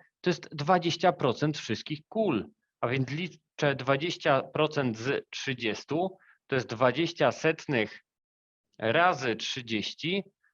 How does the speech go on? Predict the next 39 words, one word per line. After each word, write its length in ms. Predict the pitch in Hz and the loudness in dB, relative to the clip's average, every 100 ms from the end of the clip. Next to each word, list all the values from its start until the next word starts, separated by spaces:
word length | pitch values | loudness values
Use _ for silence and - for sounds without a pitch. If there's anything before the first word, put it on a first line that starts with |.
| _ | _
zera 400 | 110 101 185 175 | -10 0 2 2
się 160 | 127 117 | 0 -4
skrócą 800 | - - 123 104 - 135 180 202 - _ _ - | -8 -6 -4 -4 0 4 4 2 -6 _ _ -8
i 60 | 208 | 0
to 100 | 190 | 0
jest 200 | 180 - | 0 -4
sześć 540 | - 107 110 - - _ _ _ _ _ _ | 2 4 4 -2 -14 _ _ _ _ _ _
kul 400 | - 185 185 185 147 _ _ _ 95 | -6 -2 -2 -4 -8 _ _ _ -14
białych. 680 | 95 107 101 95 101 - _ _ _ - | -2 4 6 4 2 -2 _ _ _ -4
Tyle 300 | 185 175 165 | 2 4 4
teraz 400 | 127 123 113 101 | 2 2 2 0
jest 220 | 110 - | -6 -8
w 220 | - - | -20 -10
urnie. 460 | 135 113 101 92 85 - - - - - | -6 -4 -4 -4 -6 -10 -20 -20 -18 -6
I 120 | 143 | 4
zobacz, 400 | 170 139 98 - - - - | 6 8 6 4 -8 -20 -2
pytają 360 | 135 190 185 | 4 6 6
nas 240 | 185 175 - | 6 4 4
o 160 | 175 170 | 4 4
to, 160 | 170 | 4
ile 340 | - 175 180 170 | 2 0 2 2
tych 260 | 165 131 | 2 0
kul 340 | - 151 165 160 | 0 0 4 4
należy 540 | 156 160 165 143 165 | 6 8 8 6 4
zabrać, 680 | - 160 175 151 120 104 - | 6 6 6 6 6 4 2
tych 220 | 139 104 | -4 -2
białych, 520 | 120 151 147 117 107 | 4 6 6 4 2
wyciągnąć 680 | 107 - 165 175 160 160 143 | -2 2 4 4 4 0 2
z 40 | |
tej 220 | - 156 - | 2 2 4
urny, 420 | 214 190 143 117 | 2 4 4 4
aby 240 | 135 139 151 | 4 4 4
prawdopodobieństwo 1120 | 160 151 156 165 151 139 185 170 - 156 156 | 4 2 2 0 0 2 0 -2 0 0 0
wyciągnięcia 600 | 135 135 143 165 160 143 | -4 -2 2 2 4 2
białej 440 | 131 139 151 143 120 | 4 4 6 2 -2
spadło 480 | - 156 143 135 | 2 2 4 0
do 240 | 123 120 - | 2 2 0
czterech 460 | - - 101 110 - | -4 0 2 2 0
procent. 540 | 127 131 127 101 87 | 0 2 2 -2 -2